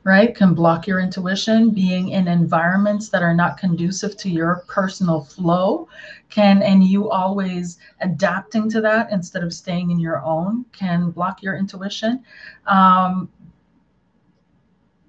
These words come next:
if you wanna list it in the chat, how many, you know, how your intuition has been blocked, right? Just share it with us. That would be great.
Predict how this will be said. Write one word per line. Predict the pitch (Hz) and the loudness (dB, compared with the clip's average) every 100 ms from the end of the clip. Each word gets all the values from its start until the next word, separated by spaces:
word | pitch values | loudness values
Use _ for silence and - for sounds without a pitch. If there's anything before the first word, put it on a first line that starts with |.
| _ - | _ -2
if | 202 196 | 0 4
you | 220 | 4
wanna | 202 185 | 6 4
list | 196 226 - | 2 0 2
it | 220 220 | 2 2
in | - 202 208 | 0 0 2
the | 196 190 | 2 2
chat, | 196 - 196 214 262 - | 2 -2 2 2 2 0
how | 190 | -2
many, | 185 185 135 185 | -2 -2 -4 0
you | 202 | 2
know, | 185 | 2
how | 214 196 | 0 0
your | 185 185 220 | -2 0 2
intuition | 262 190 165 165 170 | 2 -2 -4 -4 -4
has | 165 165 | -2 -4
been | 160 160 | -4 -6
blocked, | 151 160 156 - | 0 0 0 -6
right? | 170 175 190 | -6 -6 -6
Just | 196 - | -10 -8
share | 165 170 | -4 -4
it | 170 | -4
with | 175 | -4
us. | 185 220 | -6 -4
That | - 156 | -4 -4
would | 156 | -4
be | 160 | -8
great. | 160 202 254 226 | 0 0 0 -6